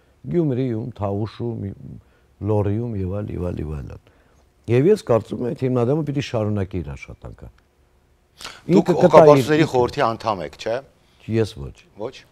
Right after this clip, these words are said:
Speaker 1: Ես պարզ զինվոր եմ,
Speaker 2: Որպես
Speaker 1: ես
Speaker 2: պարզ, ը, հայ մարդ, ով ամեն տարի հիմնադրամի հեռուստամարաթոնների ժամանակ եկել է, ը,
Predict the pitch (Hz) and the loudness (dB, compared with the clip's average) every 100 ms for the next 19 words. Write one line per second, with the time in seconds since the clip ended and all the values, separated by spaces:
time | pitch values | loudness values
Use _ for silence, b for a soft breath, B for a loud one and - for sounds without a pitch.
0 | B B B 196 190 - 190 190 131 147 | B B B 6 6 4 4 4 4 0
1 | 139 131 196 220 202 - 180 175 160 - | 2 4 4 4 0 2 4 6 4 -8
2 | - 120 117 117 117 120 64 64 64 60 | -10 -6 -6 -8 -10 -12 -12 -14 -16 -16
3 | 58 - - 107 87 80 92 104 85 - | -16 -14 0 2 2 -2 -6 -4 -4 -8
4 | - 80 80 90 107 85 110 139 - 127 | -18 -14 -10 -8 -8 -8 -8 -8 -2 0
5 | 98 92 98 90 95 90 90 95 98 107 | 0 -4 -10 -14 -12 -10 -10 -10 -10 -12
6 | 110 107 80 87 87 92 87 87 - 92 | -12 -12 -12 -12 -10 -10 -8 -8 -10 -14
7 | 90 107 101 87 90 95 95 - 85 90 | -14 -12 -10 -10 -8 -6 -6 -8 -8 -8
8 | 107 101 90 85 82 - - - - 85 | -6 -6 -4 -6 -8 -18 -20 -20 -10 -6